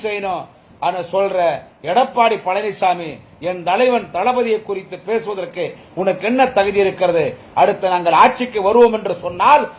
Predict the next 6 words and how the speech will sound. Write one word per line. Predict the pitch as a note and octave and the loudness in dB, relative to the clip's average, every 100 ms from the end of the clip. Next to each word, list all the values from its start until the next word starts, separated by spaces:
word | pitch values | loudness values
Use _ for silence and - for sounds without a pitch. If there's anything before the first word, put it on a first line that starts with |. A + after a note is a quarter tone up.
| - - F3+ | -14 4 8
ஆரிய | C4+ C4 B3 - | 8 6 2 4
கூட்டமிடம் | C4+ - - A#3+ A3+ D3 - - F3 | 0 4 4 6 2 -2 -14 -2 0
அடிமையாக | C#4+ C#4+ C#4 B3+ A#3+ | 0 4 6 6 4
இருக்கிற | A#3 A3+ G3+ D3 - - F#3 | 2 2 2 0 -10 -4 4
எடப்பாடியே, | D4+ D4+ C#4 C4 A#3+ G#3+ D#3 - _ D#3 | 6 6 4 4 2 0 -2 -8 _ -4
எங்களை, | A#3 A#3+ A#3 C#4+ | -2 2 6 6